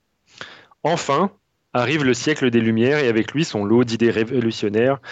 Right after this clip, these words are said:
qui vont notamment bouleverser la conception du vivant et du coup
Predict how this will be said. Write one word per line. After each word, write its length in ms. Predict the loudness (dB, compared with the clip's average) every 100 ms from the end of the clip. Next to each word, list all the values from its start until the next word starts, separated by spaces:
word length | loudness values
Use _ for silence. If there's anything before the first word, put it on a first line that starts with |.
| -18 -8
qui 120 | -2
vont 140 | 0
notamment 500 | 2 0 0 0 0
bouleverser 520 | -2 -2 0 -2 -2
la 100 | -2
conception 440 | -2 -4 -4 -2 -4
du 80 | -2
vivant 380 | -4 -2 -2 -4 -14 -20 -20 -20 -4
et 100 | -4
du 120 | -4
coup 220 | -4 -4